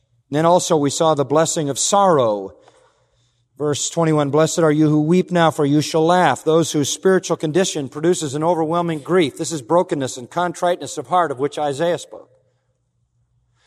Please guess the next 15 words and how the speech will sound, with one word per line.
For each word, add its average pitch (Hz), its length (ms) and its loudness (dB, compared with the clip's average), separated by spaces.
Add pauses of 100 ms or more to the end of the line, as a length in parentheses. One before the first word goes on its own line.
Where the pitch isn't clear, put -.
(200)
Blessed 226 340 4
are 196 140 6
those 214 380 6
who, 190 120 6
because 220 480 4
they 208 140 4
are 185 80 4
so 208 200 2
spiritually 190 520 0
bankrupt, 175 580 0 (420)
because 190 520 2
they 214 160 0
have 208 200 0
such 220 220 -4
a 175 160 0